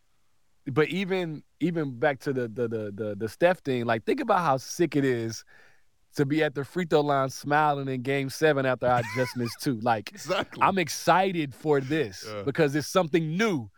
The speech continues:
Speaker 1: Like,
Speaker 2: Yeah.
Speaker 1: I got challenged. Like, you know what I mean? He's excited to come back to this because when was the last time we saw him miss two free throws in a row?
Speaker 2: Exactly.
Speaker 1: I don't think I ever saw it in person. I'm sure
Speaker 2: Yeah.
Speaker 1: it's happened before.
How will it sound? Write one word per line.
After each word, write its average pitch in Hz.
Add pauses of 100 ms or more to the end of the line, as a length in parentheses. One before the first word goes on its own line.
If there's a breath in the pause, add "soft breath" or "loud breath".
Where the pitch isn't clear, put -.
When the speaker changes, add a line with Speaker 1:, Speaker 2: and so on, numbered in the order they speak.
(140)
Speaker 1:
Like, -
Speaker 2:
Yeah. 156
Speaker 1:
I 147
got 151
challenged. 170
Like, 143
you 190
know 190
what 180
I -
mean? 185
He's 196
excited 156 (400)
to 147
come 147
back 151
to 139
this 131
because 123 (560)
when 160
was 175
the 180
last 160
time 151
we 151
saw 175
him 147
miss 120
two 123
free 117
throws 104
in 101
a 98
row? 92
Speaker 2:
Exactly. 87 (120)
Speaker 1:
I 107
don't 165
think 123
I 117
ever 147
saw 131
it 117
in 113
person. 117
I'm 120 (320)
sure 160
Speaker 2:
Yeah. 110
Speaker 1:
it's 82
happened 123
before. 110